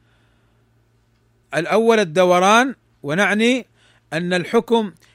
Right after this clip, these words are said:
يثبت مع وجود أحد الأوصاف، كعلة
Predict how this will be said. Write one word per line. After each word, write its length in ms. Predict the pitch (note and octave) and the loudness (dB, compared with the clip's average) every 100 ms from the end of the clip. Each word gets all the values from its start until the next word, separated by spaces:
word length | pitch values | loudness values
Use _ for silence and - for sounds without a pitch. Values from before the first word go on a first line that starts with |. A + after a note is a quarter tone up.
| _ | _
يثبت 440 | E3 G#3+ F#3+ G#3+ G3+ | -2 -2 -2 -4 -2
مع 240 | F#3+ E3 | -2 0
وجود 440 | F3+ F3+ A3 A3+ G3+ | 0 2 2 2 2
أحد 380 | F#3 G3+ G#3 | 0 0 0
الأوصاف، 580 | G3+ F3 F3 - F3 A2 - _ _ _ _ | 0 -2 -4 -2 -2 -2 -10 _ _ _ _
كعلة 380 | F3 E3 A#3 A3+ | -4 -2 0 -2